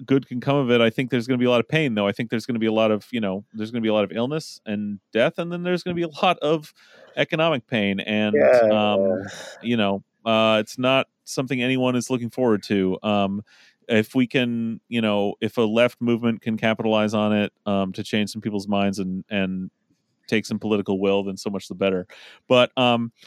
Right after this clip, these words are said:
Speaker 1: I think we should, you know, leave it on this
Speaker 2: Yeah, yeah.
Speaker 1: semi-hopeful note.
Speaker 2: Yeah.
Speaker 1: Um, Charles, thank you so much.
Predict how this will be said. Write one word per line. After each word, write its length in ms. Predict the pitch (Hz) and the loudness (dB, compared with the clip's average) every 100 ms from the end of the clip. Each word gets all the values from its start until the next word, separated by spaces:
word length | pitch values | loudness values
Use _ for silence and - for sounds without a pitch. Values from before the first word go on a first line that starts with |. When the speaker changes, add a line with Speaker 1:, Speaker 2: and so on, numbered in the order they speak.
| - _ _ _ _ _ - | -20 _ _ _ _ _ -2
Speaker 1:
I 100 | 120 | 0
think 260 | 175 147 | 0 0
we 80 | 156 | 0
should, 420 | - 160 135 127 - _ - | 2 2 2 -2 -4 _ -4
you 140 | 151 | 2
know, 180 | 123 120 | 4 4
leave 260 | 120 131 | 4 2
it 80 | 143 | 4
on 200 | 123 123 | 4 4
this 160 | 120 123 | 0 -2
Speaker 2:
Yeah, 240 | - 131 | -2 0
yeah. 80 | 120 - 127 127 170 | 4 4 4 4 4
Speaker 1:
semi-hopeful 380 | 117 131 - 123 | 4 0 0 0
note. 420 | 113 113 123 117 113 | 4 4 4 4 2
Speaker 2:
Yeah. 260 | 117 113 113 | 2 4 2
Speaker 1:
Um, 360 | 110 113 113 - _ | 2 -2 -4 -8 _
Charles, 400 | - 139 127 - | 2 4 4 2
thank 200 | 131 131 | -2 2
you 100 | 127 | 0
so 340 | - - 135 | 2 2 2
much. 420 | 127 123 123 - | 4 2 2 -2